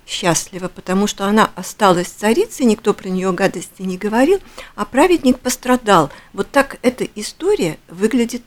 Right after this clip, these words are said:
в Библии. И мы, конечно, думаем, какая коварная женщина, как она могла посягнуть на жизнь, э, великого праведника. Мы думаем, что за злобная дочка, почему ей потребовалась голова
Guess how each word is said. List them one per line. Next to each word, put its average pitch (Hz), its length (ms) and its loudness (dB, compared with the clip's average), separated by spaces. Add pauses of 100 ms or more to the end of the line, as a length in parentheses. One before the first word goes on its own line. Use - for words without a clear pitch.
(160)
в 175 140 -16
Библии. 156 480 -10 (460)
И 262 120 8
мы, 415 120 10
конечно, 349 460 -2
думаем, 226 400 6
какая 262 340 2
коварная 220 520 -4
женщина, 208 500 -6
как 262 240 -4
она 208 160 -2
могла 196 300 -2
посягнуть 196 640 -4 (400)
на 220 180 4
жизнь, 214 480 2 (280)
э, 208 320 4 (320)
великого 220 540 4
праведника. 185 800 0
Мы 214 140 4
думаем, 226 440 8 (140)
что - 220 0
за 214 160 2
злобная 233 560 4
дочка, 240 500 0
почему 214 420 0
ей 247 200 4
потребовалась 220 800 -4
голова 185 520 0